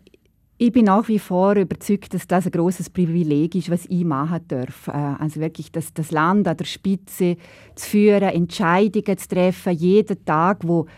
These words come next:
ja, direkte Auswirkungen haben fürs Leben und das Wohlbefinden von unseren Leuten. Und, und das motiviert mich schon, dort einfach wirklich das Beste zu geben. Äh, jetzt, ja, ich meine, die Zeit ist limitiert. Das ist,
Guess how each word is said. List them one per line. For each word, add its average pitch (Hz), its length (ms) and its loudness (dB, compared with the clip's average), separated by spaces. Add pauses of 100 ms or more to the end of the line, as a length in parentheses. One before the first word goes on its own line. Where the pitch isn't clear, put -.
(220)
ja, - 120 2
direkte 226 460 0
Auswirkungen 214 680 -2
haben 185 320 0 (400)
fürs - 280 -2
Leben 202 380 2
und 196 80 4
das 175 100 -6
Wohlbefinden 196 640 0
von 180 140 -4
unseren 175 260 -2
Leuten. 214 520 -2 (540)
Und, 202 400 4
und 214 180 4
das 233 100 2
motiviert 214 640 4
mich 196 160 2
schon, 180 180 0
dort 190 200 -2
einfach 180 260 -4
wirklich 185 320 -4
das - 80 -16
Beste 214 540 -2
zu - 180 -18
geben. 190 340 2
Äh, 160 300 0
jetzt, - 400 -8
ja, 180 260 0
ich - 80 -2
meine, 185 220 -2 (160)
die 214 120 2
Zeit 226 440 -4
ist - 180 -6
limitiert. 175 680 0
Das 175 200 -6
ist, - 300 -10